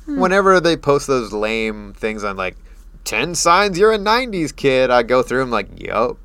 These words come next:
Speaker 1: Oh, yeah, I guess I
Speaker 2: But
Speaker 1: do
Speaker 2: I,
Speaker 1: answer a lot of
Speaker 2: but I
Speaker 1: those
Speaker 2: also
Speaker 1: as
Speaker 2: feel
Speaker 1: yes.
Speaker 2: like if I read one like, "Ten signs you're an eighties kid, you listen to cassette tapes." It's like, I did do that too, so I don't know.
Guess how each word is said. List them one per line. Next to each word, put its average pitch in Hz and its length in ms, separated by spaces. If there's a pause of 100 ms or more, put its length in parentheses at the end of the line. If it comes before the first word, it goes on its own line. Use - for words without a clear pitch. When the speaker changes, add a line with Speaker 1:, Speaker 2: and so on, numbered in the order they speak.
(120)
Speaker 1:
Oh, 202 220
yeah, 202 280
I 196 80
guess 202 180
I 190 80
Speaker 2:
But 139 120
Speaker 1:
do 175 60
Speaker 2:
I, 175 60
Speaker 1:
answer 175 260
a 156 100
lot 151 180
of 147 60
Speaker 2:
but 156 100
I 160 60
Speaker 1:
those 170 160
Speaker 2:
also 156 40
Speaker 1:
as 143 60
Speaker 2:
feel 160 180
Speaker 1:
yes. - 20
Speaker 2:
like 127 140
if 117 180
I 117 140
read 107 240
one 101 200
like, 95 300
"Ten 135 240
signs 156 260
you're 196 100
an 185 60
eighties 196 320
kid, 135 340
you 202 200
listen 156 340
to 117 120
cassette 240 500
tapes." 104 360
It's 104 100
like, 90 180
I 95 120
did 104 180
do 107 160
that 107 240
too, 104 260
so 92 200
I 98 160
don't 85 120
know. 87 200